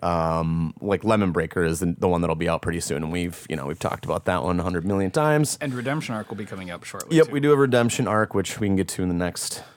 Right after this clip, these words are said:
Speaker 1: episode, I suppose. Um, but that being said, um, let's taste this double-bladed Axeman.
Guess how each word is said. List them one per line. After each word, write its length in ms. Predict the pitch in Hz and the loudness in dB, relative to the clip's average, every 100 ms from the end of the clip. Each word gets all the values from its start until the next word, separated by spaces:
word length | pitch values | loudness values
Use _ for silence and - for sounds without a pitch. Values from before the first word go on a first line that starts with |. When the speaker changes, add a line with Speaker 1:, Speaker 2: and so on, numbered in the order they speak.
| - | -8
Speaker 1:
episode, 440 | - 87 - 90 | -6 -4 -2 0
I 60 | 85 | -2
suppose. 800 | - - 85 95 131 160 143 - - - - - - - | -4 -6 0 2 2 -2 -6 -10 -18 -20 -20 -20 -14 -2
Um, 520 | 95 90 95 - - - _ _ _ _ _ _ - | 0 0 -2 -6 -8 -14 _ _ _ _ _ _ -4
but 420 | 101 131 98 101 | 2 4 2 0
that 380 | 101 107 147 95 | 0 2 2 0
being 360 | 92 85 82 | 0 2 0
said, 680 | 82 - 82 82 101 147 147 | -2 -4 -2 -2 0 -2 0
um, 560 | - 104 101 98 98 95 87 | 0 2 2 2 2 2 0
let's 180 | 117 - | -2 -4
taste 400 | - 101 101 - | -2 -2 -2 -4
this 220 | 90 110 | -2 -2
double-bladed 1120 | - 82 95 117 113 _ - - 98 85 92 | -6 -6 -4 -4 -6 _ -20 -4 -2 0 -2
Axeman. 680 | 87 127 165 - 64 50 - | -2 -4 -6 -8 -8 -8 -12